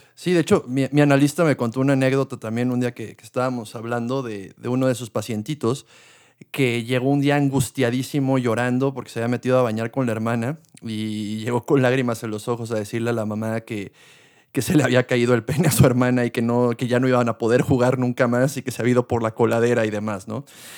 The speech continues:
Entonces, creo que aquí queda muy claro esta angustia a la castración, sobre todo en los hombres. Aquí se refiere en gran parte a los hombres. Vamos a hablar más adelante qué sucede con las mujeres, porque esta teoría se queda un poco corta, ¿no? Podemos hablar de que es una,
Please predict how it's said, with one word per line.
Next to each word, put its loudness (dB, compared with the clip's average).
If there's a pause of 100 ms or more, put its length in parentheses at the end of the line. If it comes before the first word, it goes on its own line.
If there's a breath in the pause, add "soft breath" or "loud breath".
(120 loud breath)
Entonces, 6
creo 8
que 6
aquí 0
queda 4
muy 4
claro 6
esta -2
angustia 2 (320 soft breath)
a -6
la 0
castración, -2
sobre -2
todo 0 (560)
en -2
los -2
hombres. 4
Aquí -12
se -6
refiere -2
en -4
gran -2
parte -2
a 0
los 0
hombres. 0
Vamos 2
a -4
hablar -2
más -2
adelante -4
qué -12
sucede -4
con -2
las -2
mujeres, 2
porque -4 (280 soft breath)
esta 2
teoría 2
se -4
queda 0
un -2
poco -6
corta, -8 (320 soft breath)
¿no? -2
Podemos 0
hablar 2
de -2
que -12
es -12
una, -6